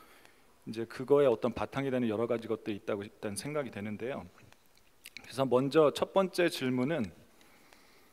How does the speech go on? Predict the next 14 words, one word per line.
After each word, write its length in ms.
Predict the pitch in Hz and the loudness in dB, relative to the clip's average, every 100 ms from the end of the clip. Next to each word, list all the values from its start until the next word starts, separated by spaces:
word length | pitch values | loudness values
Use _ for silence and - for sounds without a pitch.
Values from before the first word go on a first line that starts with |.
| - _ | -20 _
이제 140 | 123 127 - | -6 -6 -4
도시를 840 | 135 165 165 - 196 180 175 170 | 0 0 0 -4 0 4 6 4
이루는 540 | 127 143 135 139 117 - - - _ _ _ _ _ _ - | 0 -2 -2 0 -2 -4 -14 -20 _ _ _ _ _ _ -12
그 160 | 120 | -6
네 180 | 117 139 | 2 4
가지, 760 | 160 175 160 151 156 131 135 - | 8 8 6 2 4 4 2 -6
제가 300 | - 131 147 | -4 4 6
생각하기에 540 | 170 175 160 - 123 117 | 6 4 2 2 -2 0
네 160 | 107 | 0
가지입니다. 440 | 113 107 90 92 127 | 0 -2 -4 -8 -4
네 200 | 120 131 | 0 2
가지 280 | 147 143 110 | 2 0 -2
요소가 380 | 127 147 143 | 0 2 2
있는데 640 | 120 107 95 104 123 98 | 2 0 -4 -4 -4 -4